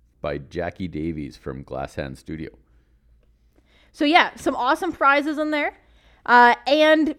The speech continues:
Speaker 2: you know, just know that it would really be helping keep us on the air, keep the station running, our friendly local radio show, right?
Speaker 1: Yes.
Speaker 2: We really like being here, and we'd love it if you guys could help us out.
Speaker 1: Yeah. The, the studio has,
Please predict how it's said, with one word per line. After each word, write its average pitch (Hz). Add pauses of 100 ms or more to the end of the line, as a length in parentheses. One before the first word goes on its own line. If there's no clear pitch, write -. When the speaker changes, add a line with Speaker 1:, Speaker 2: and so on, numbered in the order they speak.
(280)
Speaker 2:
you 269
know, 262
just 285
know 277
that 262
it 254
would 254
really 262
be 254
helping 240
keep 233
us 330
on 311
the 311
air, 262
keep -
the 262
station 214
running, 254 (460)
our 208
friendly 226
local 214
radio 196
show, 180
right? 202 (320)
Speaker 1:
Yes. -
Speaker 2:
We 254
really 302
like 285
being 262
here, 254
and 226
we'd 214
love 208
it 202
if 202
you 202
guys 196
could 190
help 185
us -
out. - (160)
Speaker 1:
Yeah. - (160)
The, 127
the 156
studio 170
has, 135